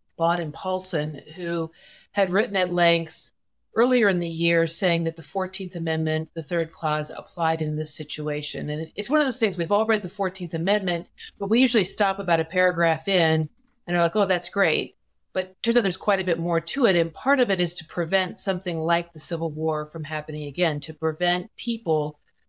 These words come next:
who had taken an oath to the Constitution from violating that oath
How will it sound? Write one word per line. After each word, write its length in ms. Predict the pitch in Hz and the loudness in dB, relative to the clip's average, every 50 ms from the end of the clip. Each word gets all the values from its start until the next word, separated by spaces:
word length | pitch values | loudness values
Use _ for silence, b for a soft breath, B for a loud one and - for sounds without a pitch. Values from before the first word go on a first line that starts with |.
| _ _ | _ _
who 140 | - 202 185 | -2 0 0
had 160 | 180 190 190 | 0 0 -2
taken 480 | - - 190 180 180 185 175 165 170 - - | -2 0 0 0 2 2 2 2 0 -2 -2
an 200 | 165 165 165 - - | -2 -2 -2 -2 -2
oath 500 | 180 185 190 190 185 - - - - - _ _ _ _ _ _ - | -2 0 0 -2 -2 -4 -6 -8 -8 -10 _ _ _ _ _ _ -8
to 160 | - - 302 | -2 0 0
the 80 | 277 269 | 0 0
Constitution 800 | - - 185 170 160 - 170 156 - 175 170 160 - - 160 160 | -2 0 0 0 0 0 -2 -4 -2 -2 -2 -2 -2 -4 -6 -6
from 240 | 151 - 165 160 151 | -6 -8 -10 -10 -8
violating 600 | - - 175 180 196 220 214 202 175 165 156 151 | -4 -2 0 2 4 2 4 2 2 0 0 -2
that 180 | 147 147 147 - - | -2 -2 -2 -2 0
oath 400 | 151 151 151 160 165 160 - | 0 2 2 2 0 -2 -6